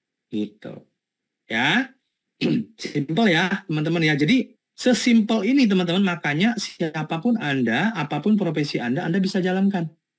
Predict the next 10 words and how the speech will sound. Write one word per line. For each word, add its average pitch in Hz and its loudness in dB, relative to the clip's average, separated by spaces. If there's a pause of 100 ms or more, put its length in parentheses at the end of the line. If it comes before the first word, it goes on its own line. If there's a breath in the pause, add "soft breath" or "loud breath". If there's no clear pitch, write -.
Kenapa? 196 -2
Karena 208 0
nggak 190 2
ribet. 175 0 (580)
Ya, 175 -4
tinggal 151 -2
ngambil 139 0
link 139 0
doang, 160 2
ya. 175 -2